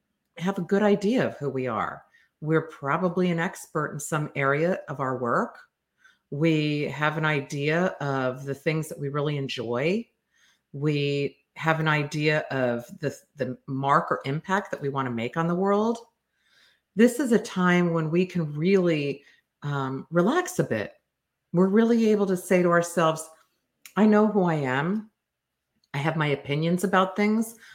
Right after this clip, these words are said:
I'm comfortable expressing them. I'm comfortable and confident in saying, 'Here's how I would address this or that regarding an expertise that I may have.'" Work is a time,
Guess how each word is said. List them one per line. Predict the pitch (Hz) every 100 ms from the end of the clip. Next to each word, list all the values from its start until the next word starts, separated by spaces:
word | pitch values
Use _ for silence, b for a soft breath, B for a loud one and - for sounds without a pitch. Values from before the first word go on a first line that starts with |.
| B
I'm | 151
comfortable | 143 - - 175 - 175 160 147
expressing | 143 - - 147 - 196 196
them. | 226 269 277 - _ _ b b b -
I'm | 165 160
comfortable | - - 185 196 220 196
and | 180 156
confident | - 156 165 214 233 247 - -
in | 160 147 143 - b b
saying, | - - 175 165 165 156 -
'Here's | - 202 202
how | - 175 170 175
I | 156 156
would | 151 147 -
address | 151 135 139 135 -
this | 127 131 214 -
or | 139 117
that | 120 143 214 - B B
regarding | 143 139 131 131 135 131 131
an | 139 131
expertise | 143 - 127 - 147 -
that | 175
I | 180
may | 185 190
have.'" | 196 202 220 220 - b b b b 175
Work | 180 226 240
is | 233 190
a |
time, | 170 - 165 165 170